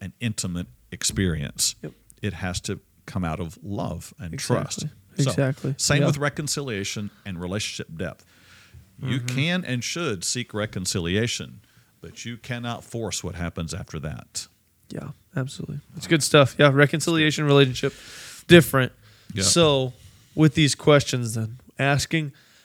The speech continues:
Speaker 2: some hard questions
Speaker 1: Yeah, here
Speaker 2: about
Speaker 1: we go.
Speaker 2: reconciliation.
Speaker 1: Yeah.
Speaker 2: First one we're gonna be asking is this. What if I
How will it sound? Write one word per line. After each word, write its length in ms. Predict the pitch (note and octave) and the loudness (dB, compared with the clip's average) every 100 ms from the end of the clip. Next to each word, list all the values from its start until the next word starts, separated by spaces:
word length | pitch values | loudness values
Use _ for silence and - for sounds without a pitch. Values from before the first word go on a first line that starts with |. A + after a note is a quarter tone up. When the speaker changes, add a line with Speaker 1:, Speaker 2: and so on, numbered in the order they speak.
| _ | _
Speaker 2:
some 180 | - B2 | -10 -2
hard 340 | C#3 F3+ G#3 | 4 4 2
questions 680 | G3 D3+ - C#3 C#3 - - | -2 -4 -4 -10 -10 -12 -10
Speaker 1:
Yeah, 160 | F#2 G#2+ | -4 -2
here 60 | B2+ | 4
Speaker 2:
about 260 | C#3+ D3 | 6 6
Speaker 1:
we 60 | - | 4
go. 60 | C3 | 2
Speaker 2:
reconciliation. 920 | B2 - B2 A#2+ B2 A#2+ - B2 A#2+ - | 2 -2 -2 0 -2 -2 -6 -8 -10 -10
Speaker 1:
Yeah. 220 | F#2+ G2 | -8 -8
Speaker 2:
First 340 | - D3 C3+ | 0 2 2
one 200 | D3 C3+ | -2 -2
we're 120 | C3+ C3 | -2 0
gonna 200 | C3 C3 | -2 0
be 240 | C3 B2 - - - - - - - - - | -2 -2 -10 -20 -20 -20 -20 -20 -20 -4 6
asking 400 | D3+ D3 D#3 D3 | 6 6 2 2
is 140 | B2+ | 4
this. 300 | C3+ B2 - | 6 4 2
What 260 | C3+ D#3+ - | 2 2 4
if 180 | G3+ - | 0 0
I 380 | C3+ C#3+ F#3+ | 0 2 2